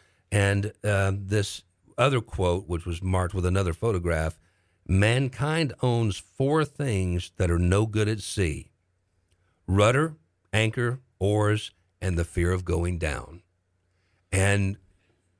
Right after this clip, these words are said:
think about that before you go to sea. Uh, it doesn't do you any <laughs> good.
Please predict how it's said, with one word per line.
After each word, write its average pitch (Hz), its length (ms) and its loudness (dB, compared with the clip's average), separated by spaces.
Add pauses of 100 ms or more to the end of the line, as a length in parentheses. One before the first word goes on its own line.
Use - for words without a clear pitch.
(120)
think - 360 0
about 113 360 0
that 104 260 -4 (140)
before 107 280 -2
you 95 140 2
go 101 160 0
to 113 100 0
sea. 120 380 -6 (360)
Uh, 101 260 2
it 92 80 -8
doesn't 127 320 -2
do 135 100 -2
you 147 180 0
any 147 220 0
<laughs> 160 220 0
good. 131 460 0